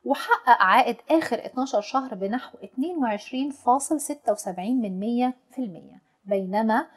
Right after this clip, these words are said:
حقق عائد منذ عشرين عشرين بنحو سبعتاشر في المية. ثالث صندوق معانا هو صندوق الاستثمار أو استثمار بنك الإسكندرية، ويسمى صندوق أليكس تلاتة.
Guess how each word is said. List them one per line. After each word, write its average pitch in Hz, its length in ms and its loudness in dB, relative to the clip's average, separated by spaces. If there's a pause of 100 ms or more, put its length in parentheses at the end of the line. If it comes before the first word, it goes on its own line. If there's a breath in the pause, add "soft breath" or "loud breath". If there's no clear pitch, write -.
(160 soft breath)
حقق - 400 -2
عائد 233 440 -2
منذ 226 300 -2
عشرين 214 400 -2
عشرين 247 420 -6
بنحو 208 340 -6
سبعتاشر 185 840 0
في - 180 -10
المية. 165 360 -12 (280)
ثالث 403 360 6
صندوق 233 360 -2
معانا 254 760 0
هو 254 260 4
صندوق 208 340 -2
الاستثمار 220 840 0
أو 269 80 4
استثمار 247 720 -4
بنك 214 260 -4
الإسكندرية، 196 640 -6
ويسمى 233 520 -2
صندوق 220 680 -6
أليكس 285 340 -2
تلاتة. - 420 -8